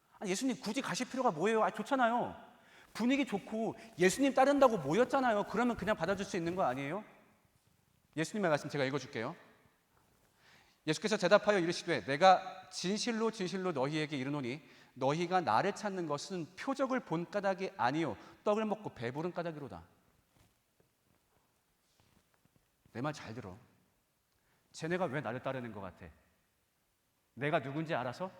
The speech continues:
나한테 관심 있어서? 내가 어떤 일의 표적, 즉 내가 어떤 걸 의미하고 상징하는지 거기에 관심 있어서? 아니야. 그냥 지들이 배부르니까 신난 거야. 근데 내가 왜 쟤네랑 같이 있어야 돼?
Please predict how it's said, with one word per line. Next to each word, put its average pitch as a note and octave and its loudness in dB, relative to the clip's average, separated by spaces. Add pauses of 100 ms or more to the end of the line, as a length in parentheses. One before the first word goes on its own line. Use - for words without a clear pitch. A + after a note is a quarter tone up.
(320)
나한테 D#3+ 0
관심 C3+ -6
있어서? C#3 -10 (920)
내가 D3+ 4
어떤 G#3+ 2
일의 G3+ 2
표적, - 2
즉 E3 -4
내가 D3+ 4
어떤 C#3+ 2
걸 G3+ 2
의미하고 G3 0
상징하는지 G#3 -2
거기에 D3+ -2
관심 D3 -4
있어서? E3 0 (280)
아니야. A#3 4
그냥 B3+ 2
지들이 A#3 -2
배부르니까 F#3+ 0
신난 A#3+ -2
거야. C3 0
근데 G#3+ 0
내가 E3 2
왜 F#3+ 0
쟤네랑 D3+ -4
같이 - -12
있어야 A#2+ -6
돼? B2+ -10